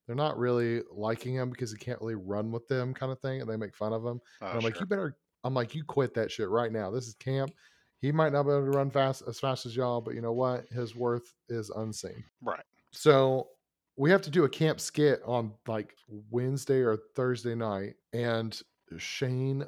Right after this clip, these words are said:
Speaker 1: volunteers to be the cow in the skit.
Speaker 2: That was a poor
Speaker 1: I was like,
Speaker 2: decision.
Speaker 1: I was like, "Shane," I was like, "I don't think you should be the cow. First off, our skit doesn't involve a cow, so a cow is not needed to be in the skit." He's like, "But I wanna be the cow."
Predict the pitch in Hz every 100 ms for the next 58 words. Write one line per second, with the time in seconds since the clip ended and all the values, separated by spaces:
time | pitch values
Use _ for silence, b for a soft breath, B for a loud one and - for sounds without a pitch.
0 | - 117 123 120 - 120 117 113 - 117
1 | 104 120 113 104 - - 127 110 98 87
2 | 87 _ - 127 113 107 104 - - 104
3 | - - _ _ _ 92 98 95 78 90
4 | 110 113 87 82 85 - 127 131 - -
5 | - 127 120 107 - 110 117 113 - 117
6 | 113 113 120 107 110 - 107 101 - 107
7 | 87 90 _ _ - 143 - 123 113 -
8 | _ - 117 - - 131 127 107 107 101
9 | 101 90 120 127 - 92 78 110 _ -
10 | - 117 107 101 - 120 117 117 107 -
11 | 120 131 151 107 110 - 135 110 110 101
12 | 110 101 - 139 - _ 123 113 110 -
13 | 117 139 131 110 113 98 - 180 127 -